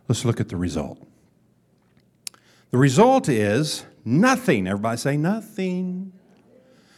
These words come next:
Nothing shall offend them." The end of the verse tells us this wonderful result that comes from this great peace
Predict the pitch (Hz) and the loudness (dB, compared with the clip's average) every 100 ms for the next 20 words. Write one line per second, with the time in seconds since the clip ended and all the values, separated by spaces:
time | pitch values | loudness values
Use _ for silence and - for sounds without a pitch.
0 | _ - 196 226 226 208 190 220 202 - | _ -4 -2 -2 -2 -2 0 -2 -6 -6
1 | 208 202 - 247 233 - - - - _ | -4 -6 -4 -2 -2 -4 -10 -18 -20 _
2 | _ _ _ _ _ _ _ _ _ _ | _ _ _ _ _ _ _ _ _ _
3 | _ _ _ _ - - - _ - 175 | _ _ _ _ -20 -20 -20 _ 0 4
4 | 247 233 170 165 175 - 160 147 117 156 | 4 2 0 0 -2 -2 0 0 0 -4
5 | - 151 147 139 196 220 214 190 160 117 | -4 -6 -2 -2 0 -2 -2 -2 -4 -2
6 | 110 143 143 135 170 190 185 - 147 127 | -4 -4 -6 -4 0 0 0 0 0 2
7 | 127 - 107 170 214 - 107 92 131 - | 0 -4 0 0 0 -6 -6 -6 -8 -10
8 | - | -14